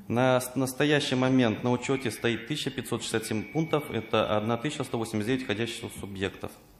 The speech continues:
Второй этап — это предоставление ежемесячной отчётности о принятой, переработанной и отгруженной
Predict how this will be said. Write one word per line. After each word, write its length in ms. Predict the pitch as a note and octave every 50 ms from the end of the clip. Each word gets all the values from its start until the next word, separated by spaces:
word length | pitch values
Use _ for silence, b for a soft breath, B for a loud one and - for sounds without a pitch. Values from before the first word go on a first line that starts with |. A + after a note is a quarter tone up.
| - - - B B B B B B B B B B B B
Второй 360 | - - - - D#3+ E3+ E3
этап — 240 | E3 D3+ C3 - -
это 160 | C3 - B2+
предоставление 640 | A#2 A#2+ A2 B2 A#2+ - B2 B2+ C#3 D3 D3 C#3 B2+
ежемесячной 460 | A#2 A2+ B2 C3 C3+ B2+ - B2 A#2+
отчётности 480 | A2+ A#2 D#3 D#3 - A#2+ A2+ - - G#2+
о 80 | G#2+ G#2
принятой, 380 | - C3+ C3+ C3+ B2+ B2+ A2
переработанной 680 | - - A2 G#2+ A2 A2+ A2+ B2 C3 - A2+ A2 G#2+ G#2+
и 200 | - - A2 A#2
отгруженной 680 | A2+ G#2 G2 B2 B2+ B2 B2+ A2 A2 G#2+ G2 - -